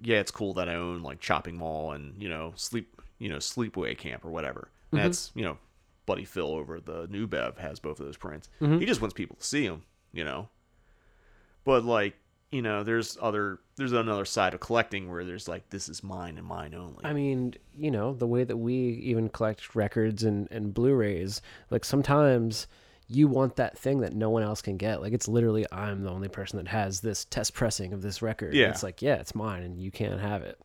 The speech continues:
Speaker 2: You can't,
Speaker 1: Exactly.
Speaker 2: you can't borrow it."
Speaker 1: Yeah, but the other thing is, like, whoever took that Apple print was an absolute dickhead because
Speaker 2: For sure.
Speaker 1: it's not yours. You just fucking
Speaker 2: <laughs>
Speaker 1: stole it. Yeah. I mean, there's been times we've gotten prints where, like,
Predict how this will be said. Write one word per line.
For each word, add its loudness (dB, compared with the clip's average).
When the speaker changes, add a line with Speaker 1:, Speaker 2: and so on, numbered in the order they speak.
Speaker 2:
You -4
can't, 0
Speaker 1:
Exactly. 2
Speaker 2:
you 2
can't 2
borrow -2
it." -8
Speaker 1:
Yeah, 6
but 4
the 10
other 8
thing -2
is, -6
like, 0
whoever 4
took -2
that -2
Apple 0
print -10
was -12
an -10
absolute -10
dickhead -4
because -8
Speaker 2:
For 2
sure. 2
Speaker 1:
it's 0
not -2
yours. -2
You -8
just -12
fucking -4
Speaker 2:
<laughs> -2
Speaker 1:
stole -2
it. -16
Yeah. -20
I 4
mean, 6
there's 2
been -4
times 0
we've -4
gotten 0
prints -4
where, -2
like, -4